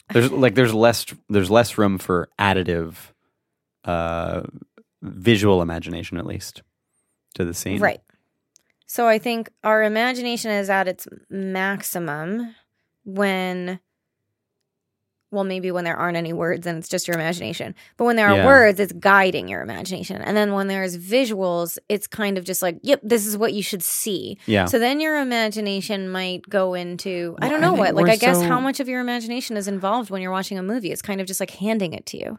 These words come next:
Speaker 1: Yeah. I mean, like, wh-, y-, what, where is there, I, I guess the question is, where is there room for interpretation in a movie?
Speaker 2: Right.
Speaker 1: It's not in what does the scene look like, which is usually where people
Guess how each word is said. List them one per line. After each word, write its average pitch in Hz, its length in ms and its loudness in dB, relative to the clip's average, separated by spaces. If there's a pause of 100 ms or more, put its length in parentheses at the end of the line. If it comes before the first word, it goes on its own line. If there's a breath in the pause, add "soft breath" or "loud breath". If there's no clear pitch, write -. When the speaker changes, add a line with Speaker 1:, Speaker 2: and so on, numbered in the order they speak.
(800)
Speaker 1:
Yeah. 98 500 0 (440)
I 123 80 4
mean, 131 200 2
like, 120 200 4
wh-, 107 240 -8 (180)
y-, 120 200 -2
what, 139 340 4
where 160 300 6
is 143 220 4
there, 113 380 4
I, 120 180 2
I 131 40 0
guess 156 160 4
the 156 80 -8
question 143 260 -2
is, 101 120 2
where 113 200 4
is 113 140 2
there 98 160 4
room 95 200 2
for - 180 -6
interpretation 92 960 -6 (260)
in 107 160 0
a 92 60 2
movie? 85 320 -2
Speaker 2:
Right. 92 320 -4
Speaker 1:
It's - 180 -4
not 117 340 4
in 92 460 0
what 101 140 2
does 92 160 0
the 90 100 -6
scene 90 400 -4
look 90 320 0
like, 123 400 -2
which 98 300 0
is 90 160 -4
usually 95 360 0
where 85 280 -2
people - 480 -8